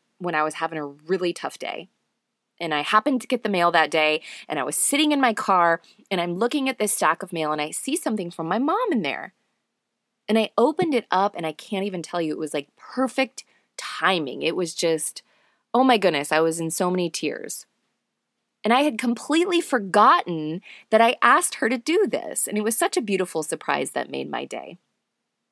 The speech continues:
Another thing you can do is write yourself a letter or multiple letters and hide them around the house so that one day when you're crying in the closet and you need it most, you come upon it and you cheer yourself up.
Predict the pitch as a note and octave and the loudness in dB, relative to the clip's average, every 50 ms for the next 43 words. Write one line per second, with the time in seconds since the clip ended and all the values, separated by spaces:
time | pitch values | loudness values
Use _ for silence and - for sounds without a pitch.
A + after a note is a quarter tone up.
0 | _ _ - G3+ G#3+ A#3 A#3+ D4+ D#4 - C4+ A#3+ A3+ A3 G#3 G3 - A3+ F3+ D#3+ | _ _ 0 4 4 4 4 2 2 0 2 2 4 4 2 2 0 -2 0 0
1 | D#3 D3+ D3+ D3+ D#3 - - - - - - - - - A3 F#3+ E3+ E3 E3 G3+ | 0 2 2 2 0 -2 -4 -10 -20 -20 -20 -8 -2 0 0 0 0 -2 -2 0
2 | - - - C#4 A#3 - - - A3+ C4 E4 - - D#4 A#3+ E3+ C#3 A2+ F#2+ G2 | 0 0 0 0 -2 0 2 4 4 4 4 2 0 -2 -2 -2 -2 -4 -6 -6
3 | E2 - - _ - G#3 G#3 G#3+ G#3+ G#3 A#3+ D4+ G#4 - C#4+ G#3+ A3 F#3+ D3 D3 | -8 -10 -8 _ 2 2 4 6 6 8 8 6 6 4 0 0 2 0 2 2
4 | C#3 B2+ - A#2 - - - - - - G3 F#3+ G3 - - A#3+ C4+ D#4 D4+ D4 | 0 0 0 -2 -4 -6 -8 -8 -6 -4 -4 -4 -4 0 2 4 4 4 4 2
5 | F4+ E4 E4 E4 D#4+ D#4+ E4 F4+ E4 F4 E4+ D#4 G#3+ - E3+ - - - - - | 2 2 4 4 4 4 4 4 4 4 6 4 4 2 0 -4 -6 -10 -14 -20
6 | - - - - A#3+ A#3+ A#3 A3+ G#3+ - F3 F3 F#3+ G#3 A3+ A#3 A3 G#3+ G3 G3 | -16 -8 -2 0 2 4 4 4 4 2 2 2 2 4 4 4 4 4 4 4
7 | G3+ G#3 G#3+ - G3 G3 G3 F#3+ F#3+ F#3+ F#3 F#3 F3+ F3 - - - - F3 F3 | 4 2 2 0 0 0 0 0 0 0 0 2 0 0 -2 -2 0 2 4 4
8 | F#3 G3+ A3 G#3+ G#3 G3+ - - E3 D#3+ E3 E3+ G3+ G#3+ A#3 A#3 - F3+ F3+ F#3 | 4 4 4 2 2 0 0 0 2 2 2 2 2 0 0 -2 -2 -2 -2 0
9 | F#3+ G3 G3+ G#3 F#3+ - D#3+ D#3+ D#3 E3 G#3+ B3+ - - - - - F#3+ G3+ G3+ | 0 0 0 0 -2 -2 -2 -2 0 0 -2 -2 -4 -8 -10 -10 -6 -6 -6 -6
10 | - - - G3 F#3+ G3+ G#3+ - B3 A3+ B3 C4+ C#4+ D4+ D#4+ - - F3+ F3 F3 | -6 -6 -6 -4 -4 -4 -4 -2 -4 -4 -2 -2 -4 -4 -6 -6 -6 -6 -4 -4
11 | E3+ E3 - - D#3+ D3+ C#3+ D3 D#3 - - - - - - - - | -4 -6 -6 -4 -4 -4 -4 -6 -10 -10 -10 -12 -10 -8 -10 -10 -10